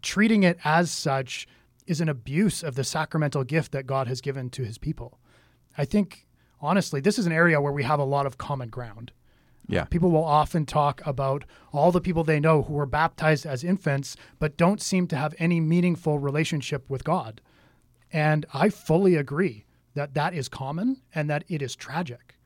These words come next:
Speaker 1: This is a source of grief for the body of Christ, and it can even hinder our mission to the world because it almost seems to stand as a testimony against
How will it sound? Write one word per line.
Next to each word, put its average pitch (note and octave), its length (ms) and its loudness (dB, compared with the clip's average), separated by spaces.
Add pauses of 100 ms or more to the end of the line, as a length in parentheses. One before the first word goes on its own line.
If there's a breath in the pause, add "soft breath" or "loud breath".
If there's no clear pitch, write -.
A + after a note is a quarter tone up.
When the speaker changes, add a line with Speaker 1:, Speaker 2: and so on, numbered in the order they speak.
(340)
Speaker 1:
This E3 160 -2
is E3+ 80 0
a D#3+ 60 0
source F3+ 400 -2
of C#3+ 160 -6
grief D#3 500 -4 (280 soft breath)
for - 120 -4
the C#3+ 80 -2
body C#3+ 300 0
of B2+ 120 -10
Christ, D#3+ 500 -2
and C#3 280 -4 (320 soft breath)
it - 80 -8
can D#3+ 140 -2
even F3+ 160 2
hinder F3+ 400 4
our C#3+ 140 2
mission D#3 340 0
to - 80 -14
the C3 80 -8
world C#3 400 -2
because C#3 420 -4 (380 soft breath)
it D3+ 100 -2
almost F3+ 300 2
seems E3 280 -2
to D3 100 -4
stand D#3+ 480 -2
as C#3 120 -6
a C3+ 80 -6
testimony C3 920 -4 (300 soft breath)
against D#3+ 600 -4